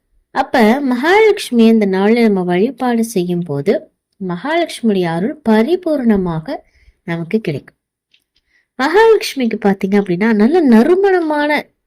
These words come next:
பூக்களாக இருக்கட்டும், பொருட்களாக இருக்கட்டும் மிகவும் விருப்பம் அப்படின்றதுனால இந்த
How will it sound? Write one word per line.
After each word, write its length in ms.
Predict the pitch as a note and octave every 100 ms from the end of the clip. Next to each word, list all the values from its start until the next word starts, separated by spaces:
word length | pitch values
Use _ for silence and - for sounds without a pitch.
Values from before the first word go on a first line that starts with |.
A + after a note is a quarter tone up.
| _ _ _ _ -
பூக்களாக 460 | B3 A#3 G3+ F#3 F#3+
இருக்கட்டும், 400 | F3+ - D#3+ F3+ G#3+
பொருட்களாக 560 | A3 A3+ A3 F#3 F3 E3+
இருக்கட்டும் 400 | D#3+ D#3+ - A3+ - _ - G#3+
மிகவும் 380 | A#3+ C4 C4 A#3 F#3+
விருப்பம் 360 | F#3+ F#3+ E3+ _ - -
அப்படின்றதுனால 680 | - F#3+ F#3 D#3+ D#3+ D#3 C4 B3 G3 - _ - - - - _
இந்த 100 | -